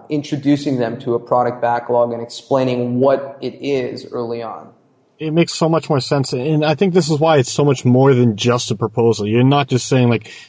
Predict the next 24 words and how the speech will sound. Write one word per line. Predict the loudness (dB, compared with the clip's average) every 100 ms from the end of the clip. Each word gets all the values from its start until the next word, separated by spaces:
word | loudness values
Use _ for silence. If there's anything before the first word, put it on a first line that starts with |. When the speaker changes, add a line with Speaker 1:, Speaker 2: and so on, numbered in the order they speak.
| _
Speaker 2:
"All | -2
right, | 0 2
I'll | 2
ask | 2 0
you | -2
a |
few | 0 -2
questions | 0 0 0 0 -2
and | -2 -4
just | -4
hand | -2 -2
this | -2 -4
off." | -4 -4 _ -20 -20 _
I | 2
mean, | 4 4 2 -4
some | -4 0 4
road | 4
mappings | 2 0 0 0 0 -4 -16 _ _
are | 2 4 4
more | 4 2
basic | 4 2 2 -2
like | -2
that, | -2 -2
but, | 2 0